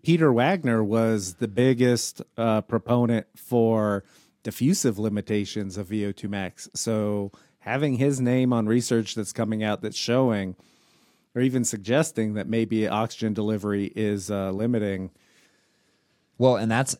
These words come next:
Speaker 2: it, what's so funny about this is that that's what we see when we do the limiter assessment for people, uh, with, with Moxy. And this, this limiter assessment has been around for ten or fifteen years. So, like,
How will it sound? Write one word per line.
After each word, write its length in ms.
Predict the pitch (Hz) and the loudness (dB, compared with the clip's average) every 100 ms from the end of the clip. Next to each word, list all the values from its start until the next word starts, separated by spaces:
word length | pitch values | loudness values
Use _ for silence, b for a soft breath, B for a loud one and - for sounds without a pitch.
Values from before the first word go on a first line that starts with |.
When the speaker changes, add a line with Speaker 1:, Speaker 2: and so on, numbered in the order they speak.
| - | -4
Speaker 2:
it, 280 | 110 - 110 | -4 -2 0
what's 220 | 120 - | 0 2
so 160 | 113 | 0
funny 260 | 120 95 95 | 0 0 0
about 280 | 101 104 107 | 2 0 0
this 200 | 117 110 | -2 -2
is 120 | 90 | -2
that 180 | 95 87 | 0 2
that's 240 | 101 - | 0 0
what 160 | 127 80 | -2 0
we 180 | 95 98 | 0 2
see 400 | - 87 101 104 | 0 0 0 0
when 220 | 101 95 | 0 0
we 100 | 90 | 0
do 140 | 92 | -2
the 140 | 90 82 | -2 -4
limiter 360 | 80 85 90 | -2 -2 0
assessment 460 | 92 95 95 120 98 | 0 -2 -2 -4 -4
for 140 | 104 | -6
people, 440 | - 104 110 123 - | -4 -4 -2 -2 -4
uh, 200 | 85 85 65 | -4 -4 -4
with, 360 | 87 87 87 - | -4 -4 -6 -8
with 200 | 87 85 | -6 -6
Moxy. 500 | 76 76 - 104 113 b b b | -8 -8 -4 -4 -4 b b b
And 120 | 101 | 2
this, 160 | 120 123 | 2 0
this 260 | 90 113 | -4 -2
limiter 240 | 113 123 120 | 0 2 2
assessment 320 | 95 90 95 | 0 -2 -4
has 60 | 85 | -6
been 100 | 92 | -6
around 240 | 82 87 | -4 -4
for 120 | 87 80 | -6 -8
ten 260 | - 92 | -8 -8
or 60 | 85 | -6
fifteen 420 | - - 87 71 | -8 -10 -10 -12
years. 480 | 73 69 52 - - b b b b b | -12 -14 -14 -12 -12 b b b b b
So, 160 | - 107 | 0 4
like, 320 | 101 87 | 4 2